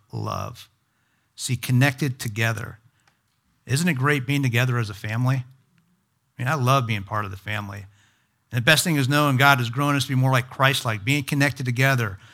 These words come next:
It's better, serving together. And here's the thing is, we talked about it, Jesus chose us. He says right here in, in John fifteen six and have it, he says, "You did not choose me, but I chose you and appointed you."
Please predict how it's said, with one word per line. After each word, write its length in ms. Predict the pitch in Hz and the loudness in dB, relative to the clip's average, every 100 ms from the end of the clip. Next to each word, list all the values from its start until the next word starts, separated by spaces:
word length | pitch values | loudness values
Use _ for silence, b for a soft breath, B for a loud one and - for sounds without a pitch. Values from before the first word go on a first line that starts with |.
| b b - | b b -6
It's 160 | 127 | -4
better, 360 | 113 143 143 120 | 0 2 4 2
serving 480 | - 160 160 160 147 | 0 2 4 4 4
together. 540 | 123 120 110 104 - - _ _ _ _ _ _ _ _ _ _ - | 2 0 0 -4 -10 -18 _ _ _ _ _ _ _ _ _ _ -6
And 100 | 120 | 2
here's 220 | 151 156 | 4 4
the 80 | 151 | 2
thing 100 | 160 | 4
is, 180 | 135 113 | 4 2
we 120 | 127 | 2
talked 260 | 135 143 139 | 4 4 4
about 140 | 123 | 2
it, 100 | 120 | 2
Jesus 420 | 110 143 151 135 | 0 -2 0 -2
chose 360 | - 131 160 131 | -4 -2 -2 0
us. 180 | 123 - | -2 0
He 100 | 139 | -2
says 300 | - 165 143 | 2 2 2
right 140 | 139 | 2
here 160 | 160 147 | 4 2
in, 220 | 127 127 | 0 -2
in 140 | 123 | -4
John 200 | 120 143 | 0 0
fifteen 300 | 139 143 143 | 0 -4 -4
six 240 | 127 170 - | -4 -4 -2
and 60 | |
have 120 | 123 139 | 0 0
it, 40 | |
he 40 | |
says, 240 | 127 147 123 B B B B - | -2 -4 -4 B B B B 0
"You 160 | 165 | 4
did 80 | 214 | 8
not 200 | 214 190 | 8 8
choose 280 | - 196 165 | 4 2 4
me, 200 | 208 220 | 4 4
but 120 | 147 | 4
I 140 | 139 | 2
chose 420 | 151 - 170 147 156 | 2 0 0 0 0
you 140 | 190 | 0
and 80 | 147 | 0
appointed 500 | - - 233 233 151 | -4 2 4 6 4
you." 320 | 120 101 | 2 -2